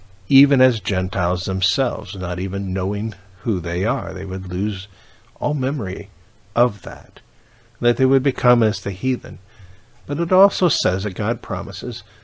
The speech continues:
the time would come when they would turn to him, when they would turn to Christ,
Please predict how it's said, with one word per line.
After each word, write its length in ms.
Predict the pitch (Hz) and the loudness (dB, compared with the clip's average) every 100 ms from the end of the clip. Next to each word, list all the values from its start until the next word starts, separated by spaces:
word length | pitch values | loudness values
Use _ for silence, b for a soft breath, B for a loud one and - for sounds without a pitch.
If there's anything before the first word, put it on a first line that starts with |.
| b | b
the 100 | 107 | -12
time 220 | - 175 | -4 -2
would 180 | 208 156 | -2 -4
come 260 | - 101 110 | -4 -2 0
when 120 | 117 | 0
they 220 | 117 127 | 2 0
would 220 | 127 139 - - | 2 -2 -2 -10
turn 360 | - 175 165 156 | -2 2 2 2
to 140 | 92 | -2
him, 260 | 90 85 92 B B B B | -4 -6 -10 B B B B
when 220 | 113 120 | 2 6
they 120 | 120 | 6
would 280 | 120 123 - | 6 4 2
turn 420 | - 127 120 117 | 0 4 4 4
to 180 | - 117 | -2 -12
Christ, 640 | - - 90 - - - | -8 -4 -4 -4 -10 -12